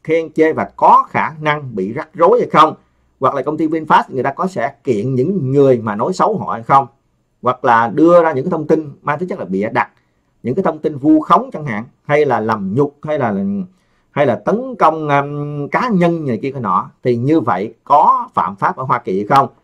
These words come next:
Thì, um, tình cờ đó thì chúng tôi thấy được, um, trên cái trang Facebook của anh, uh, Vũ Hoàng Lân. Anh Vũ Hoàng Lân là chủ,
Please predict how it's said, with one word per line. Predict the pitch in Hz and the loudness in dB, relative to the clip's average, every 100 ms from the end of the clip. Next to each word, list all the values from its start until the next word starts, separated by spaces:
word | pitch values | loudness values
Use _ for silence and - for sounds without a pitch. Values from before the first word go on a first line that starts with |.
| _ _ _ _ - | _ _ _ _ -2
Thì, | 135 147 | 2 4
um, | 143 143 139 135 | 2 0 -4 -4
tình | 135 139 135 | -2 -2 0
cờ | 135 143 139 139 | 4 6 6 4
đó | 214 208 - | 2 0 -2
thì | 127 | -2
chúng | 123 202 | -2 -2
tôi | 180 | -2
thấy | 170 226 | -2 -2
được, | 185 120 | -2 -2
um, | 143 143 - _ _ - | -2 -2 -4 _ _ -2
trên | 165 165 | 0 2
cái | 196 190 | -2 -2
trang | - 160 156 | 0 0 0
Facebook | 147 165 175 202 - | -2 -2 0 -2 -2
của | 95 110 | -4 -4
anh, | 156 143 143 139 | -4 -6 -4 -4
uh, | 135 | -2
Vũ | - | 0
Hoàng | 147 117 | 0 0
Lân. | 131 147 139 | 2 0 -2
Anh | 135 | -8
Vũ | 120 | -4
Hoàng | 147 | -2
Lân | 123 127 | -2 -4
là | 107 | -6
chủ, | - 95 107 | -6 -6 -4